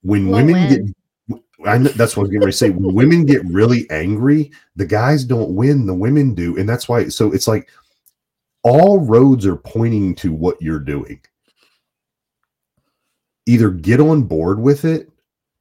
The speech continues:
Speaker 1: or deal with being in fourth place eventually. That's how I truly see it. So with all that stuff that I just shared,
Speaker 2: Mm-hmm.
Speaker 1: tell me about what your experience has been.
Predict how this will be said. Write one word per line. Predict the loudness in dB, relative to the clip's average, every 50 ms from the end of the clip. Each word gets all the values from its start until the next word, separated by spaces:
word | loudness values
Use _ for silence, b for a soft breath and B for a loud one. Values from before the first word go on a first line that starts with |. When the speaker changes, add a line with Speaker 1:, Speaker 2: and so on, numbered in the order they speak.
| _ _ _ _ _ _ _ _ _ -2
Speaker 1:
or | 0 0 0
deal | 0 -2 -2 -2 0 0 0
with | -2 -2 -4 -4
being | -2 0 0 0 0 -2
in | -4 -6 -6
fourth | -4 -4 -4 -4 -4 -8 -8
place | -6 -6 -6 -6 -8 -12
eventually. | -12 -12 -12 -12 -12 -16 -16 -14 -10 -8
That's | -8 -6 -6 -6
how | -6 -4 -4 -2
I | -2 -4 -6 -8 -10 _ _ _ _ _ _ _ _ _ _ _ _ _ _ _ _ _ _ _ -12
truly | -4 -2 -2 -2 -2 -4
see | -4 -4 -4 -4 -4
it. | -6 -12 -18 _ _ _ _ _ b b b b b b b b b b b b b b _ _ _ _
So | -2 2 4 6
with | 6 6
all | 4 4 4 2
that | 2 -2 -2
stuff | -2 -2 -2 -2 -2 -2
that | -4 -4
I | -4 -4
just | -4 -4 -6 -6 -6
shared, | -8 -6 -4 -2 -2 -2 -2 -4 -6 -8 -12 _ _ _ _ _ _ _ _ _ _ _ _ _ _ -18
Speaker 2:
Mm-hmm. | -16 -16 -16 -18 _ _ _ _ _ _ _ _ _ _ _ _ _ _ _ _ _ -14
Speaker 1:
tell | -10 -4 -2 0 0 0 0 2
me | 2 2 2 2 0
about | 0 0 -2 -4 -4 -4
what | -4 -2 -2 -2 -2 -2
your | -2 -2 0 0 -2
experience | -4 -6 -12 -10 -6 -6 -4 -4 -4 -4 -4 -6 -8 -8 -10 -12
has | -12 -12
been. | -10 -10 -8 -8 -8 -8 -10 -12 -14 -18